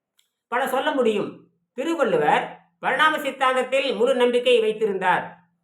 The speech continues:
"நம் குழந்தைகளுக்கு நாம் பாடங்களை சொல்லிக் கொடுப்பது மட்டுமே போதாது, பாடங்களை சிந்திக்கவும் கற்றுக்கொள்ள வேண்டும், ஆ, சிந்திக்கவும் கற்று கொடுக்க வேண்டும்." குழந்தைகளுக்கு சொல்லிக் கொடுக்க மட்டும் பத்தாது, தானா சிந்திக்க வேண்டும் என்று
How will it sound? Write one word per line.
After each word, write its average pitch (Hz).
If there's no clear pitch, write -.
"நம் 202
குழந்தைகளுக்கு 262
நாம் 214
பாடங்களை 269
சொல்லிக் 240
கொடுப்பது 240
மட்டுமே 247
போதாது, 208
பாடங்களை 269
சிந்திக்கவும் 262
கற்றுக்கொள்ள 247
வேண்டும், 247
ஆ, 190
சிந்திக்கவும் 269
கற்று 233
கொடுக்க 247
வேண்டும்." 208
குழந்தைகளுக்கு 277
சொல்லிக் 269
கொடுக்க 269
மட்டும் 247
பத்தாது, 220
தானா 277
சிந்திக்க 254
வேண்டும் 254
என்று 254